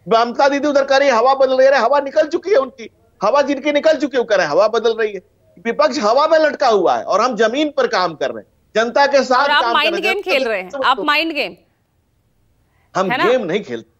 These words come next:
Speaker 1: अरे,
Speaker 2: हाँ।
Speaker 1: राजनीति हमारे लिए जीवन मूल्य है, श्वासों में राष्ट्रवाद धड़कता है, तन समर्पित, मन समर्पित और यह जीवन समर्पित। चाहता हूं देश की धरती कुछ, कुछ और भी दूं। गेम खेलने वाले लोगों के दिन हवा हुए, उनको जनता ने ग-, गे-, गेम से बाहर कर दिया।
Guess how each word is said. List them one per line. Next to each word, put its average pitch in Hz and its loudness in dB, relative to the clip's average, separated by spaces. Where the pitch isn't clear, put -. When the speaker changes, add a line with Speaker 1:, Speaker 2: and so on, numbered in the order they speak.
Speaker 1:
अरे, 180 -2
Speaker 2:
हाँ। 170 -6
Speaker 1:
राजनीति 170 0
हमारे 202 -2
लिए 202 0
जीवन 196 -2
मूल्य 180 0
है, 107 -6
श्वासों 233 0
में 214 0
राष्ट्रवाद 233 0
धड़कता 202 -2
है, 156 -4
तन 254 0
समर्पित, 240 0
मन 247 -2
समर्पित 233 0
और 240 2
यह 233 2
जीवन 226 -4
समर्पित। 226 -4
चाहता 254 2
हूं 254 0
देश 240 2
की 226 -8
धरती 202 -2
कुछ, 196 -6
कुछ 185 -12
और 180 2
भी 147 -10
दूं। 117 -14
गेम 254 2
खेलने 254 0
वाले 247 2
लोगों 247 0
के 254 0
दिन 254 -4
हवा 269 2
हुए, 233 0
उनको 214 -2
जनता 247 0
ने 277 2
ग-, 247 -2
गे-, 233 0
गेम 269 2
से 269 2
बाहर 269 0
कर 277 0
दिया। 175 -4